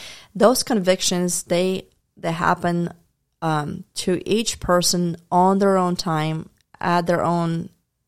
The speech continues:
uh, speed, you know? So if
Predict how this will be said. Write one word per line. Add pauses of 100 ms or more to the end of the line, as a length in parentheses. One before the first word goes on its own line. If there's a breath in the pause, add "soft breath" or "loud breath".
(320)
uh,
speed,
you
know?
So (640 loud breath)
if